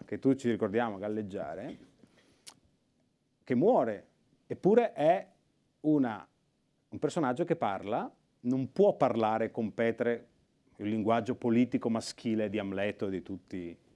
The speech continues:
i, gli abitanti della, della corte. Parla con i fiori, parla attraverso le piante, parla attraverso i vegetali. Anche là, questo è un dettaglio noto, stranoto, rappresentato in un famosissimo quadro del suicidio di Ofelia,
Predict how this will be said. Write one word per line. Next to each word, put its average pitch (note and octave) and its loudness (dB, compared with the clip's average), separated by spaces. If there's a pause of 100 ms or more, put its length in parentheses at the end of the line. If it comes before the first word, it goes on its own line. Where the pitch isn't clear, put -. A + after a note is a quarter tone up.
i, F2 -14
gli F#2+ -12
abitanti F#2+ -8
della, F2+ -10
della F#2+ -8
corte. - -18
Parla C3+ 0
con A#2+ -4
i A2+ -4
fiori, D#2+ -14 (160)
parla A2+ -2
attraverso G#2+ -4
le G#2+ -2
piante, D#2+ -10
parla G#2 -4
attraverso F2+ -10
i F2 -18
vegetali. F2+ -18 (360)
Anche D3+ 2
là, C#3 6
questo D3+ 2
è B2 6
un A#2+ 2
dettaglio G#2 -2 (500)
noto, C#3+ 4
stranoto, C3+ 2
rappresentato A#2+ 2
in A#2 -4
un A2+ -6
famosissimo A2+ 0
quadro A2 0
del G#2 -6
suicidio A2 -2
di G2+ 0
Ofelia, A2 -4